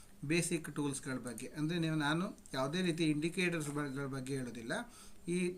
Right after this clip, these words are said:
ಟ್ರೇಡಿಂಗ್ ವ್ಯೂ ನಲ್ಲಿರುವ ಸೈಟ್ಸ್ ಅಲ್ಲಿ ಇರುವಂತ ಈ ಟೂಲ್ಸ್ ಗಳಲ್ಲಿ ಕೆಲವು ನಮಗೆ ಇಂಪಾರ್ಟೆಂಟ್ ಟೂಲ್ಸ್ ಗಳಿರುತ್ತೆ, ಅದ್ರ ಬಗ್ಗೆ ಮಾತ್ರ ನಾನು ನಿಮ್ಗೆ ಇಲ್ಲಿ ಡಿಸ್ಕಷನ್ ಮಾಡ್ತೇನೆ. ಓಕೆ, ನಮಗೆ first and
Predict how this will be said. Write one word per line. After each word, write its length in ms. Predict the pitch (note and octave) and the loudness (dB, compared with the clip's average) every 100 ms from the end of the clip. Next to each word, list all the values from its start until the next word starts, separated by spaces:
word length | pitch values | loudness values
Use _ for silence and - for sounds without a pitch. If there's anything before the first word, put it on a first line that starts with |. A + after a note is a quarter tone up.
| - E3 | 0 0
ಟ್ರೇಡಿಂಗ್ 440 | C#3+ E3+ F3+ F#3+ F3 | 2 4 6 6 4
ವ್ಯೂ 120 | E3 | 4
ನಲ್ಲಿರುವ 300 | D#3 C#3+ D#3+ | 4 4 2
ಸೈಟ್ಸ್ 400 | D3+ C#3+ D3+ D#3+ | 2 2 2 2
ಅಲ್ಲಿ 140 | D3+ | 2
ಇರುವಂತ 280 | C3+ B2+ C#3+ | 2 0 0
ಈ 360 | G#3 D#3+ - D#3 | 0 0 -4 -2
ಟೂಲ್ಸ್ 320 | F3 F#3+ D3 | 0 2 2
ಗಳಲ್ಲಿ 320 | D3 C#3 F#3 | 2 2 0
ಕೆಲವು 260 | F3 D3 C#3+ | 0 2 2
ನಮಗೆ 520 | C#3 D3 C#3+ D3+ D#3+ | 0 0 0 0 0
ಇಂಪಾರ್ಟೆಂಟ್ 580 | F3+ F#3 F3+ F3 E3+ D#3+ | 0 0 2 2 2 2
ಟೂಲ್ಸ್ 240 | D3 C#3 | 0 -2
ಗಳಿರುತ್ತೆ, 840 | C3+ A#2+ A#2+ A#2 G#3 B3+ - - - - | -4 -4 -6 -4 -4 -4 -10 -16 -14 -4
ಅದ್ರ 200 | F3 F#3+ | 0 2
ಬಗ್ಗೆ 320 | D#3 D3 C#3+ | 4 2 2
ಮಾತ್ರ 360 | C3 B2+ C3+ A3 | 2 0 0 0
ನಾನು 180 | F#3 D3 | 2 2
ನಿಮ್ಗೆ 220 | B2+ B2 | 0 -2
ಇಲ್ಲಿ 140 | E3 | -2
ಡಿಸ್ಕಷನ್ 560 | G#3+ - C#3+ C3 C3 F3+ | -2 -2 -2 -4 -2 0
ಮಾಡ್ತೇನೆ. 400 | F#3 - A2 A2 - - - - | -2 -2 -8 -10 -14 -18 -10 -2
ಓಕೆ, 280 | D3+ C3 - - | -2 -2 -10 -2
ನಮಗೆ 320 | D3+ F#3 A3 | 2 2 2
first 500 | G#3+ E3+ D#3 - | 2 2 2 4
and 80 | A3+ | 4